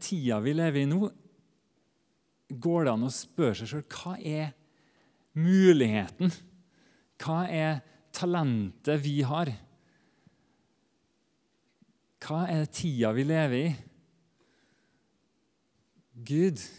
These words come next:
hva har du lagt foran meg? Som kanskje er litt sånn skremmende. Det kan være skremmende nok det å si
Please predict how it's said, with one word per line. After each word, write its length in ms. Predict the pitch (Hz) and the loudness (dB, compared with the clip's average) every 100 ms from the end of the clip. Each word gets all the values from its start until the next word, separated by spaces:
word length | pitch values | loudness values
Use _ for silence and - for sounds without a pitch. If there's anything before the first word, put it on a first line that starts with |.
| - | -18
hva 140 | - 147 | -10 -6
har 140 | 170 160 | -4 0
du 200 | 165 175 - - _ | 0 0 -4 -20 _
lagt 480 | 143 147 - - - | -6 -6 -6 -10 -10
foran 640 | - - 156 117 117 135 | -6 0 0 2 0 0
meg? 320 | 143 180 92 - - _ _ _ _ _ _ _ _ _ _ _ _ _ - - _ _ _ _ _ _ _ _ _ _ _ _ - | 0 -2 -4 -10 -20 _ _ _ _ _ _ _ _ _ _ _ _ _ -20 -20 _ _ _ _ _ _ _ _ _ _ _ _ -10
Som 220 | - 151 | -4 -2
kanskje 380 | 143 160 - 147 | -2 -2 -2 -2
er 480 | 147 143 131 127 131 | -2 -2 0 0 0
litt 220 | 135 139 | -2 -2
sånn 240 | 147 131 123 113 | 0 0 0 -2
skremmende. 800 | - - 165 170 151 117 104 196 - _ _ _ _ _ _ _ _ _ _ _ _ _ _ _ _ | -2 -2 0 0 2 0 0 -2 -4 _ _ _ _ _ _ _ _ _ _ _ _ _ _ _ _
Det 80 | 139 | -8
kan 200 | 175 160 | -4 0
være 200 | 180 156 | 0 0
skremmende 520 | - 185 175 123 127 | 2 2 4 2 2
nok 220 | 135 - - | 0 -4 -2
det 120 | 135 | 0
å 80 | 135 | 0
si 440 | - - 127 123 | -4 -4 -4 -4